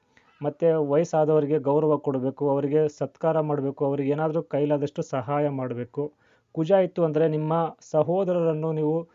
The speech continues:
ಸಂತೈಸ್ಬೇಕು, ಅವರಿಂದ ಚೆನ್ನಾಗಿರ್ಬೇಕು. ಸೂರ್ಯ ಇದ್ರೆ ತಂದೆಯಿಂದ ಚೆನ್ನಾಗಿರ್ಬೇಕು, ತಂದೆಗೆ ಯಾವುದೇ ರೀತಿಯ ಒಂದು ಮನಸ್ತಾಪಗಳನ್ನ ಮಾಡ್ದಂಗೆ ನೋಡ್ಕೋಬೇಕು.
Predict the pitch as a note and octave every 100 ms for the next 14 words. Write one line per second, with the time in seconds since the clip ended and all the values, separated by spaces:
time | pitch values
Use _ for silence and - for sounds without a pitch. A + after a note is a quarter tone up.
0 | _ _ - D3+ E3 E3 D#3+ D3 D3 D#3
1 | C#3+ C#3+ D3 D3+ D#3 - C#3+ D#3+ D3 C#3+
2 | C3 - C3 C3+ - - F#3 G3 F3 D#3
3 | E3 C#3 D3+ D#3+ D#3+ D#3 D3+ D3+ C#3+ C#3+
4 | C3+ C3+ C#3+ - C#3+ D3 C#3+ C3 C3+ D3+
5 | F#3 F#3+ F3+ F3+ F3 D3+ D3 C3+ C#3 D3+
6 | C#3+ - C#3 C#3 C#3 C3 C3+ D#3 D#3+ E3+
7 | D#3+ C#3 - B2 A#2+ - B2+